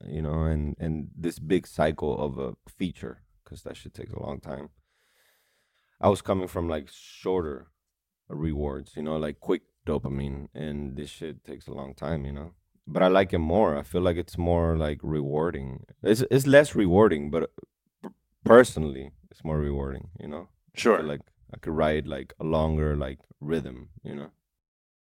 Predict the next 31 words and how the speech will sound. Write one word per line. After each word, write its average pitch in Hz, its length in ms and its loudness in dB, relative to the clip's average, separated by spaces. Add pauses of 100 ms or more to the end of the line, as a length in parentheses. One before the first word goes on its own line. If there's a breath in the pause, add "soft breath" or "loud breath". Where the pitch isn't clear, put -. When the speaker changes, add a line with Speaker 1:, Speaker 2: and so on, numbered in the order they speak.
Speaker 2:
And, 110 380 2
and 107 560 2
with 107 680 2
the 104 80 -2
current 113 340 2
Web 101 200 4
three 92 220 -4
tools, 90 460 0
I 87 60 0
know 92 100 2
you've 90 200 -2
said 90 240 -2
previously 85 580 -2
that 80 360 -2 (680)
the 87 220 -4
intersection 90 580 0
of 80 320 -4 (580)
Web 87 280 0
three 85 300 -2
sort 85 240 -4
of 82 280 -6 (680)
coincided 90 640 0
with 85 180 -4
your 85 140 2
ascension 87 400 -8
as 80 120 -6
a 82 40 -4
filmmaker 85 520 -6
in 80 80 -8
terms 82 260 -6
of 78 220 -8